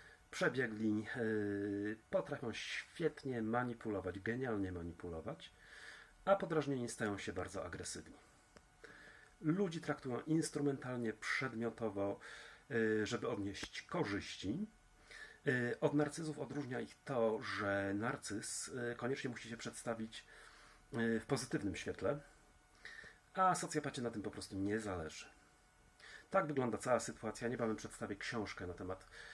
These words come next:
bardzo dobrą książkę na temat socjopatii. Y, jest to książka popularno-naukowa i, y, też pomoże sobie radzić, y, pomoże nam sobie radzić z takim człowiekiem, bo tak jak mówię, konfrontacja nie jest przyjemna, ale taki człowiek też podlega prawu.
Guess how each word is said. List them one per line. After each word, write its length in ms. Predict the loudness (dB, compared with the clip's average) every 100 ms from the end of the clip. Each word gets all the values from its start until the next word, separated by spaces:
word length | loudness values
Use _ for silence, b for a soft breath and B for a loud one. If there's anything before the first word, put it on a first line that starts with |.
| B B 6
bardzo 240 | 6 8
dobrą 200 | 2 0
książkę 300 | 0 -2 -2
na 80 | -2
temat 220 | -2 -4
socjopatii. 920 | -4 -4 -4 -4 -6 -4 -6 -4 -2 -2 -2 -2 -4
Y, 40 | -4
jest 140 | -4
to 60 | -4
książka 320 | -2 -2 -4
popularno-naukowa 1300 | -8 -6 0 2 0 -2 -2 -4 -2 -2 0 0 0 B B B B B B 4
i, 520 | 6 8 8 6 2 -2
y, 840 | 0 0 0 0 -2 -6 -8 2
też 160 | 2 4
pomoże 320 | 4 4 0
sobie 200 | 2 2
radzić, 500 | 2 -2 -8 -6 -4
y, 320 | -2 -2 -2 -4 -4 -4 2
pomoże 260 | 2 4
nam 120 | 0
sobie 160 | 0 2
radzić 220 | 0 0
z 60 | -6
takim 260 | -6 -6
człowiekiem, 580 | -6 -2 -2 0 -2 -2 B B B B B B
bo 100 | 4
tak 120 | 8
jak 100 | 6
mówię, 140 | 6 4
konfrontacja 760 | 2 4 4 4 0 0 0 2
nie 120 | 4
jest 180 | 4 4
przyjemna, 520 | -2 0 0 0 0
ale 220 | 4 4 4
taki 220 | 0 0
człowiek 260 | -6 -6
też 160 | -2 -2
podlega 360 | 0 0 0 0
prawu. 420 | 0 0 -2